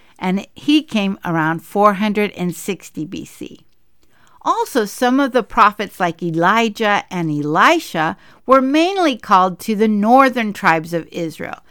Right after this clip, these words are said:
So when we look at the prophets, we will also check to see if they are called to go to the northern kingdom of Israel,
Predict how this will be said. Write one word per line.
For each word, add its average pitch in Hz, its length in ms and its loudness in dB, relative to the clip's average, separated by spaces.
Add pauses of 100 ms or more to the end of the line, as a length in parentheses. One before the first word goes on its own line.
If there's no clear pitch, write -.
(220)
So 277 240 -2
when 262 220 4
we 240 120 2
look 233 360 4
at 370 100 0
the 311 80 -6
prophets, 180 800 -2
we 214 120 0
will 220 240 0
also 220 460 0
check - 460 -4
to 185 100 -8
see 196 300 -4
if 180 120 -8
they 196 140 0
are 180 140 0
called 185 340 4
to 196 60 -8
go 185 240 0
to 240 200 -2
the 220 120 2
northern 269 640 4
kingdom 285 500 0
of 214 160 0
Israel, 294 520 -2